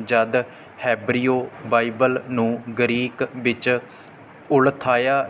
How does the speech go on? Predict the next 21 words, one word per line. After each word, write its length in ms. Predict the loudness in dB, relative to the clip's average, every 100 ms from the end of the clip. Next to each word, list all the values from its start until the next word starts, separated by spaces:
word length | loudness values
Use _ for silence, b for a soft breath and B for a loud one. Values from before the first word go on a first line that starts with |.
| 0
ਗਿਆ 240 | 4 4 4
ਤਾਂ 320 | 4 4 2 -2
ਕਿਸੇ 340 | -2 -2 -2 2
ਨਾ 280 | 2 2 -2
ਕਿਸੇ 320 | -4 -2 -2 0
ਤਰ੍ਹਾਂ 340 | 2 4 0 B B B -4
ਜਲਾਵਤਨੀ 960 | 0 4 6 6 4 2 0 0 -4 -2
ਦੀ 280 | -2 -2 -4 -6
ਸਥਿਤੀ 540 | -6 -2 -2 -2 0
ਲਈ 300 | 2 0 -2 -4
ਇਸ 320 | -4 -2 -6 -8 B B
ਸ਼ਬਦ 420 | 2 2 2 0
ਦੀ 300 | 0 2 0 -4 0
ਵਰਤੋਂ 520 | 0 2 0 0 -2 -6
ਉਸਰਨੀ 600 | -8 -2 0 0 -2 -6 B B B
ਸ਼ੁਰੂ 480 | 2 4 6 6 4 -4 -18 -20 -20 -20 -20 -20 -20 -10 2
ਹੋਈ। 300 | 4 4 0 -2
ਡੰਡੀ। 400 | -2 0 -2 -2 0
ਆਕਸਫੋਰਡ 720 | 0 0 -10 -2 0 2 0
ਡਿਕ-, 500 | -2 -4 -6 -12 -4
ਡਿਕਸ਼ਨਰੀ 640 | -2 -2 -2 2 2 2